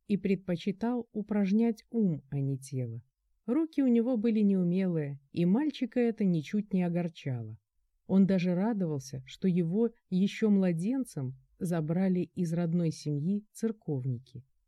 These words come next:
Радовался потому, что, останься он у родителей, ему пришлось бы стать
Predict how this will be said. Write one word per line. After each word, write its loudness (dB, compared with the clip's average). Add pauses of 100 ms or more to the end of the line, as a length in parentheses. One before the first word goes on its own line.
(140)
Радовался 2
потому, 0
что, -4
останься 0
он 4
у 2
родителей, 0 (140)
ему 4
пришлось -2
бы -2
стать -6